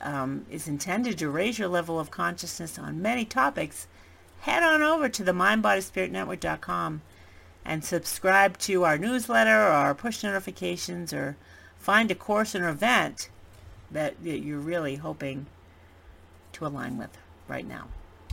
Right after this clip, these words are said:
I'll see you next time. Next week is a hundred and one ways to, what the heck is it? Happiness, I think. I'm pretty sure it's happiness. Let me look. I'm covering a hundred and one ways to happiness.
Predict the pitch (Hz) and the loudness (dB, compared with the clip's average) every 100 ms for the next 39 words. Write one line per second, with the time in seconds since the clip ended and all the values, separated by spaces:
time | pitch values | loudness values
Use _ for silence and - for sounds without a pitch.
0 | - - - - - 254 233 285 269 226 | -6 -8 -16 -14 -2 -2 0 2 2 4
1 | 302 - - 233 202 262 - 311 311 226 | 0 -2 4 4 4 0 -2 -4 -2 0
2 | 220 214 - - 233 302 277 226 220 214 | 2 2 0 -2 -4 -4 -2 0 2 2
3 | 202 202 208 - - 214 196 147 190 240 | 0 0 0 -4 -8 -4 -2 -2 -2 -4
4 | - - - - - - - - - 202 | -8 -18 -20 -20 -20 -20 -20 -10 -6 -2
5 | 196 185 180 143 - - - 196 214 170 | 0 0 -2 -2 -6 -8 -2 -2 0 -4
6 | 147 135 127 123 95 - - - - - | -4 -6 -6 -8 -8 -12 -18 -16 -16 -14
7 | - - - - - - - - - - | -14 -10 -8 -10 -12 6 8 8 6 -14
8 | - - 147 202 220 - 208 196 180 - | -10 -4 -2 0 0 2 4 4 2 -6
9 | 165 190 247 302 302 302 294 220 226 339 | -2 4 4 4 2 2 0 0 0 2
10 | 311 269 269 277 - - - - - - | 4 6 6 4 -6 -18 -20 -20 -20 -20
11 | - - - - - 180 185 - 208 226 | -20 -20 -20 -20 -6 -4 -2 2 2 2
12 | 170 170 170 165 170 - 151 180 190 269 | 2 2 2 0 -2 -2 -4 -2 -2 0
13 | - 285 269 247 247 233 220 220 226 - | 0 2 4 4 4 2 2 2 0 -2
14 | 220 208 277 339 - 190 170 165 165 170 | -2 0 -2 -2 0 0 0 0 0 0
15 | 180 180 - - - | -2 -4 -8 -10 -12